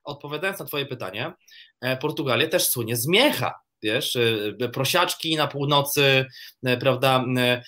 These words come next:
em, e, wołowina jest dość popularna, e, jak lubicie wołowinę, to pamiętajcie, że w Portugalii są na przykład tak zwane churrascarias, czyli, czyli knajpy brazylijskie, gdzie się płaci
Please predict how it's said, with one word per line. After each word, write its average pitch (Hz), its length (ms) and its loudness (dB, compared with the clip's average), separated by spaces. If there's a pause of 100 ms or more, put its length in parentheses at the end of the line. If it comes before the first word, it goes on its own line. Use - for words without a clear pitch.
(180)
em, 120 280 -2
e, 117 360 0 (200)
wołowina 143 500 4
jest 151 120 2
dość 147 140 2
popularna, 147 580 2 (140)
e, 127 180 -2
jak 131 180 -2
lubicie 147 400 0
wołowinę, 120 580 0
to 135 100 -10
pamiętajcie, 135 560 -2
że 143 100 -4
w - 40 -14
Portugalii 120 580 -2
są 127 180 -2
na 120 100 0
przykład 139 280 -6
tak 127 160 -2
zwane 120 240 0 (160)
churrascarias, 139 1120 0 (460)
czyli, 120 340 -2
czyli 120 260 -2
knajpy 185 420 0
brazylijskie, 110 720 -4
gdzie 110 180 -6
się 113 340 2 (200)
płaci 143 340 0